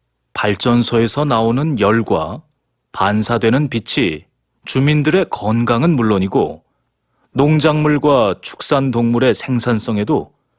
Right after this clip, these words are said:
좋지 않은 영향을 미치고 있는 것으로 나타났습니다. 태양광 발전소를 설립하는 개인 사업자가 늘어나면서 이런 상황은 점점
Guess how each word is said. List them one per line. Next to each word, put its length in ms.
좋지 420
않은 280
영향을 380
미치고 520
있는 200
것으로 380
나타났습니다. 880
태양광 600
발전소를 680
설립하는 720
개인 420
사업자가 540
늘어나면서 800
이런 260
상황은 460
점점 640